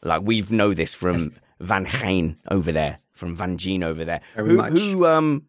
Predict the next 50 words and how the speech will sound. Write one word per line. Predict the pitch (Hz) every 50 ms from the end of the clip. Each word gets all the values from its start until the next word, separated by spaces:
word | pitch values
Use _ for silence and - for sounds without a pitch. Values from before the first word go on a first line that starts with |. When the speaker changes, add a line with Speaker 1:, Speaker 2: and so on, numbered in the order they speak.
| _ _ _ 123
Speaker 1:
gets | 120 139 - - -
your | 120 113
thing | 110 - _ - 139 127 113 110 113 110 - - -
of | 107 95
the | 101 110
weekend | 104 110 104 - 104 95 92 85
award? | 87 78 76 71 76 76
It | -
doesn't | - 139 151 147
have | 165 -
to | -
be | 160 165
a |
driver. | 151 123 143 131 113 107 107 110 104 - - - -
It | - 78
could | - 92
be | - 85 82
a | 82
dog, | 95 - 147 143 135 139 135 117 113 -
a | - -
puddle. | - - - 110 113 92 110 107 107 104 101 - _ _ -
Um, | - 80 80 82 80 78 80 80 80 -
it | - 87 - -
could | - 82 73
be | 85 85
a | 80 87
halo. | 95 101 95 90 92 82 78 80 85 80 - _ _ _ _ _ _
Crack | - - 85 - -
on. | 76 78 101 - _ _ _ _ _ _ _ _ _ _ _ _ _ _ -
Speaker 2:
Speaking | - - 160 190 196 196 143 143 135 127 127 -
of | 123 113 110
dogs, | 123 117 107 104 - - - - -
I | 120
wanted | 113 113 123 131 160 185 190 175 175
to | 143 127
go | 127 131 120 117 113
for | - - 117 113
Sepp | 110 - - - 120 113 - - - - -
singing | - - 131 117 110 107 107
Who | 110 113
Let | 117 113 110 -
the | 139
Dogs | 127 123 117 127 127 131
Out, | 139 139 135 131 131 -
but | - 135 117 - - - 104 107 - -
I | - 120
already | 117 113 113 110 110 117 107 110
Speaker 1:
<laughs> | 110
Speaker 2:
mentioned | 117 113 117 120 - - 123 120
it. | 120 - -